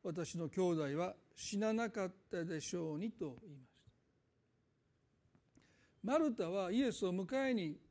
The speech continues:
来ましたけども、マリアは家で座っていた。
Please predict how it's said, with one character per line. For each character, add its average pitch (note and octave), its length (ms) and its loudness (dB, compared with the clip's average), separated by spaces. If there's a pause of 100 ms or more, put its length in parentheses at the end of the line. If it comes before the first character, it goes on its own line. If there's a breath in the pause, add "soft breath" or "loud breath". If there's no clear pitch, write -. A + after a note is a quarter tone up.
(340)
来 - 120 -10
ま F#3 120 -4
し D#3+ 80 -10
た C#3+ 140 -8
け C3+ 100 -12
ど D3+ 120 -10
も、 F3+ 240 -4 (320 soft breath)
マ C4+ 160 4
リ G#3+ 180 6
ア E3 80 0
は D3+ 220 -4 (920)
家 A3+ 220 6
で D#3+ 100 0
座 A3+ 320 -2
っ C#4+ 60 0
て G3 160 -10
い C3 60 -10
た。 - 120 -20